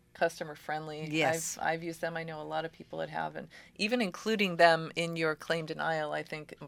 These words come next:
Speaker 1: bumps it up in their estimation and gets you a little more attention. So they're
Speaker 2: Absolutely.
Speaker 1: they're, they're there to fight for you. That's what they're there for.
Speaker 2: And they do all kinds of denials. They don't just
Speaker 1: Mm.
Speaker 2: limit it to a Medicare or Medicaid.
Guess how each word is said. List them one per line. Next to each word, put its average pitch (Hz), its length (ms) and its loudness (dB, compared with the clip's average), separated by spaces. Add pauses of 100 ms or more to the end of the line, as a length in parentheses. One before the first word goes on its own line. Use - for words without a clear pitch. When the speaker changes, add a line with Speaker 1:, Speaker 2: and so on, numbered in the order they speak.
(140)
Speaker 1:
bumps 156 260 -4
it 156 80 0
up 156 240 4
in 156 80 -4
their 147 260 -2
estimation 151 640 -8
and 147 200 -14
gets 156 200 -8
you - 80 -6
a - 20 -8
little 147 200 -12
more 143 120 -10
attention. 143 500 -12
So - 60 -4
they're 170 80 6
Speaker 2:
Absolutely. 175 720 -2
Speaker 1:
they're, 170 200 8
they're 175 240 8
there 180 240 8
to 160 220 0
fight - 280 0
for - 140 -2
you. 147 180 -4
That's 139 280 -6
what 139 100 -10
they're 139 160 -10
there 131 140 -10
for. - 200 -12
Speaker 2:
And 180 140 0
they 214 140 2
do 277 260 2
all 220 280 6
kinds 240 480 0
of 175 200 -6
denials. 214 680 -2
They 180 120 0
don't 202 220 0
just 208 240 0
Speaker 1:
Mm. - 60 -6
Speaker 2:
limit 196 240 0
it 180 180 -2
to 180 160 -4
a 165 80 -2
Medicare 175 720 0
or 165 80 -4
Medicaid. 170 640 0